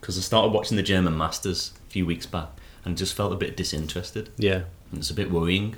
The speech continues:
Speaker 1: 'cause, I mean, the final was amazing. It was Anthony Hamilton winning his first
Speaker 2: Yeah,
Speaker 1: ranking
Speaker 2: yeah,
Speaker 1: event.
Speaker 2: yeah, yeah.
Speaker 1: He's been on the tour for, like, twenty odd years, and I just felt a bit like, it's not, it's not exciting anymore.
Speaker 2: Yeah, you
Speaker 1: So
Speaker 2: do wanna, you don't wanna get snookered out.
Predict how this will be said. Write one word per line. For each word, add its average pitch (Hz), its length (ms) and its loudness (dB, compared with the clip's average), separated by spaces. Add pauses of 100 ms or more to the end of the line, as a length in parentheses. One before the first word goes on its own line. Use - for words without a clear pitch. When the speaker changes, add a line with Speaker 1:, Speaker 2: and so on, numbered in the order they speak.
(160)
Speaker 1:
'cause, 104 100 0
I 104 40 4
mean, 101 120 4
the 101 60 2
final 107 340 4
was 127 120 4
amazing. 90 460 2 (560)
It - 60 -6
was 92 100 0
Anthony 90 280 2
Hamilton 90 420 0
winning 90 240 4
his 82 140 -2
first 82 440 -2
Speaker 2:
Yeah, 113 160 6
Speaker 1:
ranking 104 140 6
Speaker 2:
yeah, 101 60 4
Speaker 1:
event. 98 260 2 (140)
Speaker 2:
yeah, 113 100 -2
yeah. 92 100 -2
Speaker 1:
He's 78 100 -8
been 82 140 -2
on 82 80 0
the 82 80 0
tour 76 240 -4
for, - 100 -6
like, 85 140 -6
twenty 80 280 -4
odd 71 120 -4
years, 82 340 -2
and 82 80 -4
I 82 40 -2
just 80 180 -8
felt 82 160 -2
a - 40 -4
bit 76 200 -6
like, - 280 -6 (1300)
it's - 200 -8
not, 92 200 -2
it's - 120 -8
not - 180 -4 (140)
exciting 76 440 -4
anymore. 104 300 -4 (680)
Speaker 2:
Yeah, 123 260 4 (300)
you 160 160 2
Speaker 1:
So 165 60 4
Speaker 2:
do 180 140 12
wanna, 170 180 10
you 170 100 8
don't 170 100 8
wanna 156 140 6
get 135 140 4
snookered 127 440 0
out. 95 340 2